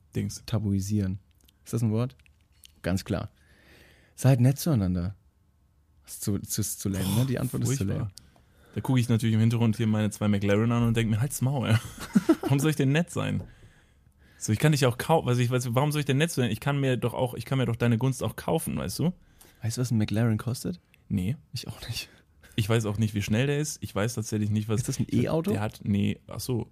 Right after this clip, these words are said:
Speaker 1: ähm,
Speaker 2: Da hängt ein Kabel vorne raus.
Speaker 1: Das ist ein gutes Zeichen dafür, dass er elektronisch ist. Ich weiß, er hat vier Reifen. Ist, einer ist schwarz. Ist auch ein gutes Zeichen. Schnelle Autos sind oft schwarz,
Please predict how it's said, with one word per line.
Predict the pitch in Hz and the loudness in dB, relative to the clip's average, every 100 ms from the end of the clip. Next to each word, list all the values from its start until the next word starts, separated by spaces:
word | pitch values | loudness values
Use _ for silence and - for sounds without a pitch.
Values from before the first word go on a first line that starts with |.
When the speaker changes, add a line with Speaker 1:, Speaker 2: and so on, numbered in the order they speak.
| - | -6
Speaker 1:
ähm, | 95 92 95 95 95 98 98 98 - - | -4 -2 -2 -2 -2 -2 -2 -4 -8 -6
Speaker 2:
Da | 113 | 2
hängt | 120 - | 2 2
ein | 120 | 0
Kabel | - 117 101 | 2 0 0
vorne | - 90 90 | -2 -4 -4
raus. | 98 92 - - - - | -6 -8 -12 -20 -20 -8
Speaker 1:
Das | 117 | -4
ist | 147 | -2
ein | |
gutes | 135 139 - | -2 -4 -4
Zeichen | 123 135 | -4 -2
dafür, | 123 117 113 | -2 -2 -2
dass | 113 | -2
er | |
elektronisch | 82 104 - 120 131 | -2 -4 -2 -2 -2
ist. | 131 | -6
Ich | - 107 | -6 -4
weiß, | 117 | -2
er | 135 | -2
hat | 120 | -4
vier | 113 | -4
Reifen. | 101 101 117 139 143 | -4 -4 -4 -6 -8
Ist, | - 107 - - | -6 -6 -6 -8
einer | 104 120 | -4 -2
ist | 117 | -2
schwarz. | - 110 175 - - 143 | -4 -4 -4 -8 -16 -10
Ist | - | -4
auch | 107 | 0
ein | 135 | 2
gutes | 110 107 | 0 -2
Zeichen. | - 104 101 | -2 -2 -2
Schnelle | - 135 | -2 -2
Autos | 98 139 | -2 -4
sind | 131 | -6
oft | - - | -6 -6
schwarz, | - 107 98 - | -6 -4 -6 -8